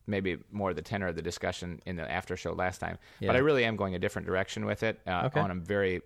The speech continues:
Speaker 1: personal, practical level about expertise.
Speaker 2: Okay.
Speaker 1: But just starting off with, what does it mean to be an expert?
Speaker 2: Um,
Speaker 1: And I mean, I mean, we're talking, I'm not just talking about medical. We're, y-, you know, you say, "Well, he's a mechanical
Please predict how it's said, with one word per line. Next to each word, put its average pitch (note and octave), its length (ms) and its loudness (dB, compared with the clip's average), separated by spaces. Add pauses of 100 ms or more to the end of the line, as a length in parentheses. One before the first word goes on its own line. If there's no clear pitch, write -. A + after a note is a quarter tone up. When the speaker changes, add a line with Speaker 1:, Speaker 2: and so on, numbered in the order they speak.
(120)
Speaker 1:
personal, G#2+ 600 0
practical F2+ 760 -2
level E2+ 300 -2
about E2+ 240 -4
expertise. - 580 -6 (180)
Speaker 2:
Okay. - 160 -6
Speaker 1:
But G#2 160 2
just B2 160 0
starting A#2 300 2
off G#2+ 180 2
with, F#2+ 160 0
what A2 180 0
does A2+ 120 -2
it F#2+ 120 0
mean A#2+ 180 -2
to E2+ 60 -4
be F2 120 -4
an E2+ 80 -4
expert? - 420 -10 (1200)
Speaker 2:
Um, D#3 480 10 (640)
Speaker 1:
And A#2 100 2
I A#2+ 100 4
mean, B2 140 0
I A#2+ 60 0
mean, B2 260 0
we're B2+ 160 2
talking, A2+ 320 2
I'm A#2 100 0
not C3 160 2
just G#2 120 -4
talking G2+ 200 2
about F2 60 -2
medical. F2+ 360 0
We're, F#2 100 0 (280)
y-, G2 160 -8
you G2+ 140 -6
know, F#2+ 60 -2
you F#2 60 0
say, G2 200 0
"Well, F2+ 140 0
he's A2+ 240 -2
a F#2 40 -2
mechanical F2 760 -6